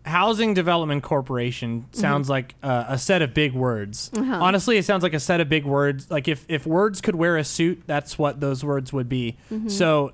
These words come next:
Speaker 1: to continue that analogy, give us the sweatpants version of the Housing and Development Corporation,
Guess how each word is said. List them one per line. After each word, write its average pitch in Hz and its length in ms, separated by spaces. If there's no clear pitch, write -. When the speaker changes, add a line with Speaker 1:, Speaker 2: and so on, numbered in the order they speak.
Speaker 1:
to 151 240
continue 180 520
that 165 160
analogy, 147 540
give 175 140
us 208 160
the - 120
sweatpants 160 800
version 131 500
of 139 200
the 131 80
Housing 156 300
and 147 80
Development 139 380
Corporation, 135 720